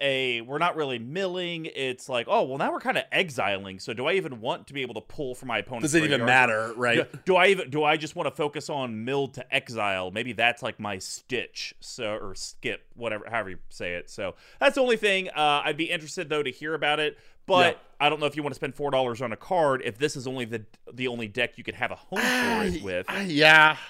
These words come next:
Speaker 2: it's hard. I, I still, I just like this card a lot. <laughs> It was, like, the first card previewed from that set that I was wrong about, so
Speaker 1: Mm-hmm.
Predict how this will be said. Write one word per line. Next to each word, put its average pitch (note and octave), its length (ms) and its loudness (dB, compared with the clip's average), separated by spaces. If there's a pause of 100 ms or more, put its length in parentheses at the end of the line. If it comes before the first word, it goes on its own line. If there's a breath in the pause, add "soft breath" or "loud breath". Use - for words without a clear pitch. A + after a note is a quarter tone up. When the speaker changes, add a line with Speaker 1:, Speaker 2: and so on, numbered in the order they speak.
(200 loud breath)
Speaker 2:
it's G3 160 0
hard. C#3+ 360 0
I, G3+ 220 2
I A3+ 140 0
still, G#3+ 320 -4
I G#3 100 2
just A3 160 -4
like D#3 140 -4
this E3 120 -8
card D#3 260 -2
a D#3 40 -2
lot. D#3+ 340 0 (200)
<laughs> - 100 -20
It A3 80 8
was, F#3 100 2
like, F#3 120 -4
the F3 80 0
first F3+ 260 -2
card E3 300 0
previewed F3 560 0
from D3+ 220 -6
that C#3 260 -2
set D#3 300 -4
that D3 100 -2
I C#3+ 40 0
was C3 140 -4
wrong C#3+ 240 -2
about, D3+ 340 0
so B2 380 -4
Speaker 1:
Mm-hmm. A#2 280 -8